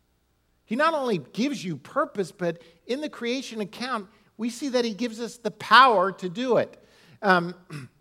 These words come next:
I'll, I'll just move very quickly through this because we're gonna discuss these two elements in the days ahead. But in Genesis, uh, one two, he said, "Now the earth was formless and empty. Darkness was over the surface of the deep,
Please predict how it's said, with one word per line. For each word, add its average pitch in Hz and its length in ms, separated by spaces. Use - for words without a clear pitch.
I'll, 156 200
I'll 180 120
just 156 200
move 151 220
very 151 360
quickly 151 480
through 160 280
this 143 160
because 151 340
we're 160 80
gonna 165 160
discuss 170 480
these 170 320
two 170 220
elements 165 420
in 131 100
the 123 80
days 131 260
ahead. 170 340
But 214 280
in 208 280
Genesis, 190 960
uh, 147 240
one 180 340
two, 226 140
he 214 80
said, 196 220
"Now 170 120
the 165 180
earth 233 240
was 262 180
formless 156 580
and 156 300
empty. 156 480
Darkness 180 480
was 175 160
over 165 200
the 143 100
surface 180 460
of 170 100
the 156 80
deep, 143 260